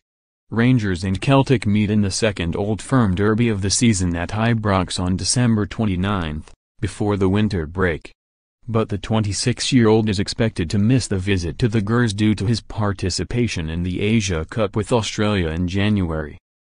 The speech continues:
If that materializes, it's a huge blow for the Hoops but a huge boost for Rangers. Rogic scored four goals in six Old Firm derbies last season,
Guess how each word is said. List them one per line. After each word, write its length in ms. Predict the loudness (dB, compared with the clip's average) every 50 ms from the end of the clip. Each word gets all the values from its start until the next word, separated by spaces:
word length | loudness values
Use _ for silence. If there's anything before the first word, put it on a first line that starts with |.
| _ _ _ -2
If 200 | -2 -2 -2 -2
that 160 | -4 -4 -2
materializes, 1040 | -2 -4 -4 -4 -2 -2 0 0 0 0 -2 -2 -2 -2 -4 -4 -4 -6 -8 -10 -12 -18 _ _ _ _ -6
it's 180 | -6 -4 -4 -4
a 80 | -4
huge 380 | -2 0 2 2 2 2 0 -2
blow 260 | 0 2 2 2 2
for 240 | 0 -2 -4 -4 -4
the 80 | -4 -4
Hoops 320 | -4 -4 -6 -6 -8 -8
but 160 | -6 -2 -2
a 60 | -2
huge 380 | 0 2 2 2 2 0 -2 0
boost 280 | 4 4 4 4 4 0
for 180 | -4 -4 -2
Rangers. 640 | -2 -2 -2 -2 -2 -2 -2 -4 -6 -6 -10 -14 -16 _ _ _ _ _ _ _ _ _ -10 -4
Rogic 460 | 0 2 2 2 2 0 -2 -4 -4
scored 380 | -8 -10 -4 -2 0 0 0 -2
four 280 | -4 -4 -2 -2 -2 -2
goals 440 | 0 0 2 2 2 2 2 0
in 200 | 0 0 0 0
six 320 | 0 0 -2 -2 -2 -4 -6 -4
Old 260 | -2 -2 -2 -2 -2
Firm 320 | -2 0 0 2 2 2
derbies 480 | 2 2 4 4 4 2 0 -2 -2 -2
last 340 | -2 -2 -2 -2 -4 -4 -4
season, 540 | -2 0 0 0 0 0 -2 -4 -6 -10